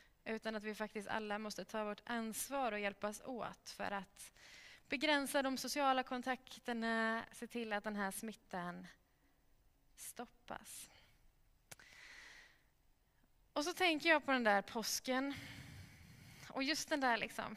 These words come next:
längtan och glädjen efter att tänk om vi nu hade kunnat få mötas på riktigt. Tänk vad härligt det hade varit och fantastiskt det hade varit.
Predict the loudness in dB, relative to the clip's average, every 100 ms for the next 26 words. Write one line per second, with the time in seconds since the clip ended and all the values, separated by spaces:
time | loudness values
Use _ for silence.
0 | -8 -2 0 0 -2 0 4 4 2 0
1 | 2 6 6 6 0 -2 -2 -2 0 0
2 | 0 -2 0 0 2 0 0 -6 -4 -6
3 | -6 -6 -4 -4 -6 -8 -8 -10 -10 _
4 | -16 -12 -10 -8 -2 2 2 2 -2 -4
5 | -2 -2 -4 -6 -6 -6 -4 -4 -4 -10
6 | -6 -2 0 0 0 -4 -10